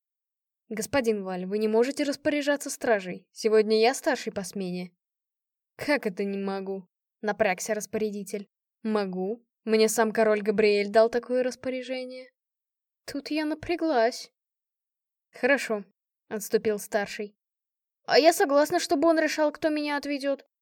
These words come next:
вставила я. Руки и ноги тряслись. Где же Габриэль? Он же должен был прознать. А вот Валь, наоборот, повыбирал несколько стражников и даже убийцу выбрал меня сопроводить. Мы спускались ниже по лестнице.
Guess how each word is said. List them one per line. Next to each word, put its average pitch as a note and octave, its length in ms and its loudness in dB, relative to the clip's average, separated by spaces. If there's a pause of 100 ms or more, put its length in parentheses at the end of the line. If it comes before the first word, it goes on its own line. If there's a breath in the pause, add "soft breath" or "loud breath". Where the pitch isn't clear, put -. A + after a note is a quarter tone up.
(160)
вставила B3 480 2
я. A#3+ 300 2 (400)
Руки B3+ 380 -4
и D#4 40 -2
ноги G4+ 260 -2
тряслись. - 680 -8 (240)
Где E4 180 0
же D4+ 100 0
Габриэль? D4 640 2 (340)
Он C4 120 0
же C4+ 120 2
должен E4 320 4
был D4 140 0
прознать. A#3+ 560 -4 (360)
А G#3 100 -10
вот A3 160 -2
Валь, G#3+ 220 2
наоборот, A#3+ 580 4 (140)
повыбирал C4 520 4
несколько C4+ 420 0
стражников A3 600 0
и - 20 -4
даже C#4 220 4
убийцу A#3 420 2
выбрал A3+ 300 6
меня A3+ 240 2
сопроводить. A3+ 640 0 (640)
Мы A#3 100 -2
спускались C4+ 600 -2
ниже A#3+ 240 -2
по C4 140 -2
лестнице. G#3 540 -2